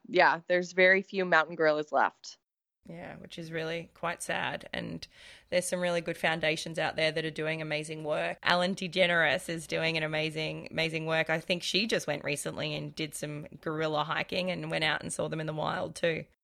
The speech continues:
Speaker 1: She did. She went to, uh, Rwanda.
Speaker 2: Mm. Yeah. So overall, was it one of your favorite trips that you've been on?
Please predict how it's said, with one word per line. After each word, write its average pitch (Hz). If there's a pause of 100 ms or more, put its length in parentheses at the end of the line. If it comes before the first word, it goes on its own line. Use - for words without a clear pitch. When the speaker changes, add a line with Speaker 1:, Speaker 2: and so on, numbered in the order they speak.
Speaker 1:
She -
did. 208
She -
went 196
to, 196
uh, 160
Rwanda. 160 (260)
Speaker 2:
Mm. 165 (140)
Yeah. 202 (400)
So -
overall, 220 (560)
was 190
it 196
one 185
of 180
your 170
favorite 160
trips -
that -
you've 151
been 147
on? 147